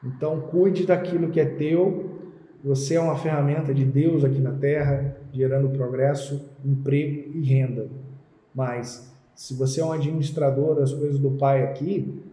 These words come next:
um mau administrador é punido. Ele é punido como?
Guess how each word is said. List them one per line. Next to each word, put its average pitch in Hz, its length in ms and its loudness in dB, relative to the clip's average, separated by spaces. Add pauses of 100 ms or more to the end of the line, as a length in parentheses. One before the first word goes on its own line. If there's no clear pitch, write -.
(120)
um 135 100 0
mau 156 360 4
administrador 139 720 2
é 151 40 0
punido. 185 760 0 (600)
Ele 131 120 -2
é 131 40 4
punido 139 440 0
como? 131 500 -2